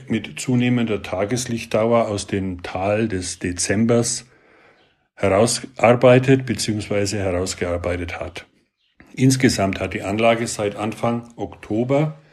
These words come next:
einundzwanzig dreitausendsiebenhundertfünfzig Kilowattstunden Solarstrom produziert.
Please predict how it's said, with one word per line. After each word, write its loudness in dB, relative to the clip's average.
einundzwanzig -4
dreitausendsiebenhundertfünfzig 2
Kilowattstunden -4
Solarstrom -2
produziert. -10